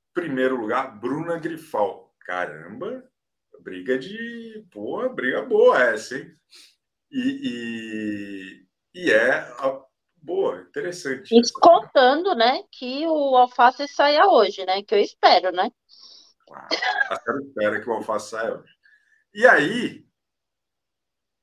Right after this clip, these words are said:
Speaker 1: ó, então, por favor, ô, ô Dani Mística, só pra efeitos de registro, eu queria que a senhora falasse agora, com o seu tom mais místico possível, o, o pódio, pra gente depois colocar na, na, na edição que nós vamos te cobrar.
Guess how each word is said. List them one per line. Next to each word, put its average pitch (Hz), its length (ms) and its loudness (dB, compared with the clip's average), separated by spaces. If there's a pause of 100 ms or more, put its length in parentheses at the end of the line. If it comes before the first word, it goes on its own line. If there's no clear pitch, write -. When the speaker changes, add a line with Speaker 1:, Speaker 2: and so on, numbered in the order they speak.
(380)
Speaker 1:
ó, 107 180 -2
então, 131 580 -2 (140)
por 190 140 -6
favor, 120 680 0
ô, 110 300 -4
ô 113 40 -6
Dani 117 220 -6
Mística, 107 300 -10
só 180 160 -2
pra 226 180 -4
efeitos 160 480 -6
de 131 120 -8
registro, 123 600 -10 (480)
eu 127 100 -14
queria 135 280 -6
que 139 100 -6
a 131 40 -2
senhora 131 360 -4
falasse 107 560 -4
agora, 90 440 -12 (580)
com 110 200 -14
o 107 60 -14
seu 107 340 -10
tom 110 200 -10
mais 104 360 -6
místico 110 560 -14
possível, 98 560 -14 (720)
o, 139 440 -6
o - 80 -14
pódio, - 380 0 (280)
pra 107 180 -2
gente 107 300 -10
depois 104 380 -8
colocar 107 380 -6
na, 104 320 -8
na, 98 220 -10
na 101 180 -8
edição 104 380 -14
que 117 80 -20
nós 123 180 -8
vamos 123 240 -14
te - 60 -20
cobrar. - 340 -20